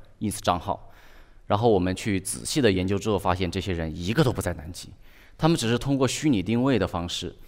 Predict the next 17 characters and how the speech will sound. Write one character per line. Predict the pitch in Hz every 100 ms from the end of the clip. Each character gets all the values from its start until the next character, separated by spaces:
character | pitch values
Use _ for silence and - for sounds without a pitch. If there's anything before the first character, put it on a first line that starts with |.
| - -
把 | 87
自 | 110
己 | 90
的 |
账 | 87 101 90
号 | 98 87
定 | 143 113
在 | 95 90
南 | 82 82
极， | 82 80 -
然 | - 87
后 | 95 98 87 - - - - - -
骗 | - 110
取 | 95 87
了 | 90
系 | -
统， | 117 -